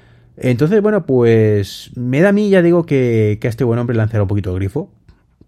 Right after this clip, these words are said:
Mm, evidentemente tendría muchos contactos en Apple, o tendrá muchos contactos en Apple, y, pero alguno de los gordos, de los que le tal, yo creo que ya no se lo está filtrando información, ya sea porque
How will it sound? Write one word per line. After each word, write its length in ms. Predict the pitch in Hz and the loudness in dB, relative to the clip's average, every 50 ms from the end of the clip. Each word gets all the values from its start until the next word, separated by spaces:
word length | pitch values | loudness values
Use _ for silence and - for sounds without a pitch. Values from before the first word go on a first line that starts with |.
| _ _ _ _ _ - | _ _ _ _ _ -10
Mm, 400 | 110 101 101 101 98 95 95 98 | -8 -6 -6 -4 -4 -4 -4 -4
evidentemente 500 | 101 101 110 113 113 120 123 120 117 110 | -2 0 0 0 0 0 -2 -2 -4 -6
tendría 300 | 113 90 92 104 104 101 | -6 -6 -4 -2 0 0
muchos 260 | 104 110 110 101 95 | 0 -2 -2 -4 -8
contactos 360 | - 104 - 90 - 98 85 | -8 -8 -8 -8 -10 -10 -10
en 80 | 90 90 | -8 -8
Apple, 220 | 92 95 135 147 156 | -6 -6 -4 -4 -4
o 60 | - | -6
tendrá 260 | - 101 90 92 90 | -6 -8 -10 -8 -8
muchos 260 | 87 92 92 - 90 | -8 -8 -10 -10 -12
contactos 420 | - 95 92 - - - 95 - - | -14 -14 -14 -16 -16 -16 -14 -12 -10
en 60 | 92 | -10
Apple, 260 | 92 101 - 117 117 | -10 -8 -8 -10 -8
y, 240 | 113 107 107 107 110 - | -8 -10 -10 -14 -16 -14
pero 160 | - 110 113 | -10 -6 -4
alguno 240 | 117 131 156 170 165 | -2 0 0 2 2
de 60 | 151 | 2
los 120 | 139 120 | 2 4
gordos, 400 | 110 113 110 110 110 127 160 165 | 4 4 4 4 2 0 -2 -2
de 80 | 160 98 | -4 -6
los 120 | 98 92 | -8 -6
que 120 | - - 90 | -8 -8 -8
le 340 | 90 90 90 90 92 95 113 | -6 -6 -6 -8 -8 -10 -12
tal, 200 | 113 - - 117 | -10 -10 -10 -8
yo 140 | 113 107 107 | -6 -6 -4
creo 160 | - 113 110 | -4 -4 -4
que 100 | 113 95 | -4 -4
ya 80 | 92 98 | -4 -4
no 80 | 95 90 | -4 -4
se 120 | - 85 | -6 -10
lo 60 | 82 | -12
está 280 | - - - 87 87 85 | -12 -12 -10 -10 -10 -10
filtrando 300 | - - 92 95 95 95 | -10 -8 -8 -6 -6 -6
información, 480 | 92 - 95 87 85 - 131 156 175 | -6 -8 -8 -10 -8 -4 -4 -2 -2
ya 100 | 131 101 | -2 -4
sea 200 | - - 101 98 | -4 -6 -6 -8
porque 640 | 90 98 - - - 92 92 95 90 87 87 - 107 | -8 -10 -12 -12 -12 -10 -10 -10 -12 -14 -14 -18 -20